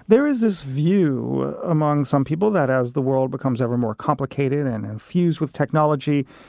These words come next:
if only we could go back to this hearkened halcyon day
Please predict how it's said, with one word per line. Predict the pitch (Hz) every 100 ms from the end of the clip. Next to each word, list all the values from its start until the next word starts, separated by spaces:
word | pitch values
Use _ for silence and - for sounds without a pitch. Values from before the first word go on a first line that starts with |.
| -
if | 196 254
only | 254 240
we | 240
could | 220 208
go | 208
back | 196 202 143 98 -
to | 139
this | 131
hearkened | - - 156 - 139 135 117
halcyon | - 175 170 - 165 156 151
day | 156 151 143